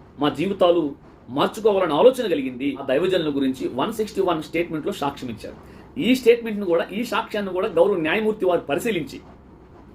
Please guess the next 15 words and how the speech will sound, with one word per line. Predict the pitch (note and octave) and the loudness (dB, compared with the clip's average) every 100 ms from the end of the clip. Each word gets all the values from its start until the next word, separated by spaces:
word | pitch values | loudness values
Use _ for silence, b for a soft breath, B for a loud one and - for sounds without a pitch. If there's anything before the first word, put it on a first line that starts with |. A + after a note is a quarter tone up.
| C3 | 2
పరిగణలోకి | F#3+ A3+ F#3 D3 | 2 2 0 0
తీసుకొని, | C3 - A2+ A#2+ - - - - - - | -2 -4 -8 -8 -12 -20 -20 -20 -20 -6
క్రింది | F#3+ A#3+ C4+ | 2 4 6
రెండు | G#3+ B3+ C4+ | 4 4 6
కోర్టులు | A#3+ A3+ C#3+ | 6 4 0
బెయిల్ | G3 A#3 | 2 2
ఇవ్వకపోవటం | G#3+ G3+ F3+ F3 D3 C3 - - - - | 0 0 -2 -2 -6 -8 -18 -20 -20 -12
ఆశ్చర్యానికి | A#2 F#3 G#3 G#3 F#3+ D3+ | -4 2 6 6 4 0
గురి | D3 C#3 | -4 -2
చేసి, | C3 - - - - - | -4 -6 -14 -18 -14 -4
తప్పుపట్టి | F3 G#3+ F3+ - - - - - - - - - - - - - - | 0 4 4 2 -4 -10 -20 -20 -20 -20 -20 -20 -20 -20 -20 -20 -6
పాపాచాన్ | D3+ F3 F#3+ F#3+ G#3 A3+ - - - - - - - | -2 0 0 0 -2 -4 -8 -20 -20 -20 -20 -14 -2
మరియు | D3+ E3+ | 2 2
వారి | C#3 B2+ | 2 0
టీముకి | G3+ G#3+ G3 D3 | -2 0 0 -2